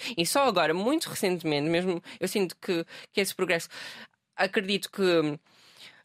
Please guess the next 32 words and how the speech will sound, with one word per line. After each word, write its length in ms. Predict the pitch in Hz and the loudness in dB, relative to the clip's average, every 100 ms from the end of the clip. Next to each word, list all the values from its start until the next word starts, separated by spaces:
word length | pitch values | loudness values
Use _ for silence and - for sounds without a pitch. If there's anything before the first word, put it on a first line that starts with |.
| _ _ _ | _ _ _
é 640 | 208 233 220 180 165 127 - | 2 4 4 4 2 0 0
a, 460 | 190 180 170 - | 2 2 2 2
a 40 | 180 | 0
questão 440 | - - 202 185 | -2 0 2 4
e 120 | 165 | 4
a 60 | 170 | 4
luta 560 | 180 190 180 160 139 139 | 4 2 2 2 2 0
que 240 | - 190 160 | 0 2 2
mais 300 | 180 226 254 | 2 2 2
tem 120 | 208 | -2
progredido 540 | 190 185 170 165 160 151 | 0 0 0 0 0 0
nos 220 | 151 151 | 0 0
últimos 420 | 151 156 143 151 | -4 -2 -4 -2
tempos, 680 | 160 139 147 196 226 - - _ | 0 0 -2 -6 -6 -10 -14 _
a, 80 | - 143 | 0 2
a 260 | 147 139 143 | 2 2 2
um 140 | 156 | 2
ritmo, 800 | 156 214 202 190 160 160 156 101 - - | 0 -2 -2 0 0 0 -2 -8 -14 -18
a 120 | - 156 | -4 0
um 60 | |
ritmo 320 | 165 170 - 160 | 0 -2 -2 -2
mais, 880 | 151 147 143 147 147 160 151 156 165 | 0 -2 -4 -4 -2 -2 -2 -4 -6
mais 280 | 139 156 | -2 -2
acelerado, 560 | 151 - 165 160 175 214 220 | -2 -2 0 2 0 -2 -6
diria, 500 | 160 156 175 208 269 - - - | -2 0 0 -2 -4 -10 -16 -8
mas 480 | 214 214 214 254 - _ _ _ _ _ _ _ - | 0 2 2 -2 -8 _ _ _ _ _ _ _ -4
também 360 | - 220 202 180 | 2 4 4 2
por 180 | 185 190 | 4 4
isso, 400 | 196 208 - 233 | 4 2 2 0
também 280 | 220 226 202 | 2 2 4
por 160 | 196 196 | 2 2
isso, 400 | 208 214 - | 2 0 -6